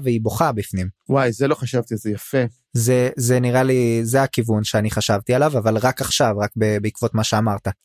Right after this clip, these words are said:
Speaker 2: אבל, אבל עוד, אבל, אבל עוד דבר אחד, שהוא גם כן מוזר, הרי מי שהשתלט על סורי הוא למעשה קוטיליון, הוא למעשה, הם בית גבוה צללים, אז למה היא שייכת לבית המוות? נכון? הרי סורי אמורה להיות גם כן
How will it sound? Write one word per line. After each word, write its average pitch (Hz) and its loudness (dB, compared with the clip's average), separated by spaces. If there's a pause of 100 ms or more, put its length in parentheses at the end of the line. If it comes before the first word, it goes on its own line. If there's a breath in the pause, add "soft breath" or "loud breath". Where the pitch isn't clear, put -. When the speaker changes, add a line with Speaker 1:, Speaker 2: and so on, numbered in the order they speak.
Speaker 2:
אבל, 156 2
אבל 170 2
עוד, 202 2
אבל, 180 2
אבל 170 2
עוד 226 2
דבר 180 0
אחד, 156 0 (120)
שהוא 160 2
גם 196 2
כן 240 0
מוזר, 143 2 (380 loud breath)
הרי 160 2
מי 175 2
שהשתלט 202 0
על 175 2
סורי 185 0
הוא 151 0
למעשה 135 0
קוטיליון, 214 2
הוא 165 -8
למעשה, 151 0 (360 soft breath)
הם 143 2
בית 170 2 (180)
גבוה 156 2
צללים, 214 0
אז 139 0
למה 185 0
היא 247 0 (220)
שייכת 160 -2
לבית 120 -2
המוות? 202 0 (120)
נכון? 147 2
הרי 151 2
סורי 143 0 (320 soft breath)
אמורה 151 4
להיות 135 0
גם 202 2
כן 190 0